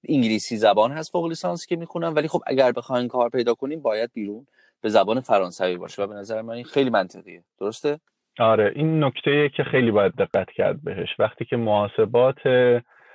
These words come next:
Speaker 2: بالاخره هزینهٔ تحصیل یا هر چیزی رو از در، در خارج شدن از ایران آدم می‌کنه،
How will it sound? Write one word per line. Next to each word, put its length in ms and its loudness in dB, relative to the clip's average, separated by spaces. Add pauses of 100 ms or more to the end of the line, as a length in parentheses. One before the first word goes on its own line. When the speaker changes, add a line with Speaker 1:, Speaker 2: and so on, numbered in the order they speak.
(1120)
Speaker 2:
بالاخره 840 2
هزینهٔ 340 -2
تحصیل 760 -2
یا 120 4
هر 200 2
چیزی 300 -4
رو 100 4
از 220 4 (440)
در، 220 2
در 280 0
خارج 300 0
شدن 300 -6
از 200 -4
ایران 300 0
آدم 200 -2
می‌کنه، 640 -4